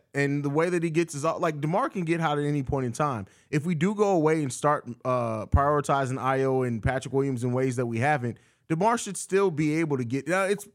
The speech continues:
it's probably not gonna be the twenty-eight points per game, but he should still be able to get his. I, and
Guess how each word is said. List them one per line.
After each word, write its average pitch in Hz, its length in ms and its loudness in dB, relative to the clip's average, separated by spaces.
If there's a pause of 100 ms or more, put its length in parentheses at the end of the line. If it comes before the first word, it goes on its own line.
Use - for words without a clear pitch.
it's 196 160 -2
probably 175 280 4
not 160 160 2
gonna 147 120 0
be 151 160 0
the 123 220 0 (400)
twenty-eight 160 640 2 (180)
points 170 280 0
per 139 140 -2
game, 165 400 0
but 131 100 0
he 165 100 -4
should 254 180 -12
still 151 220 0
be 117 200 0
able 95 160 -4
to 90 80 -10
get 95 200 -6
his. 101 320 -6
I, 196 200 0
and 208 180 -2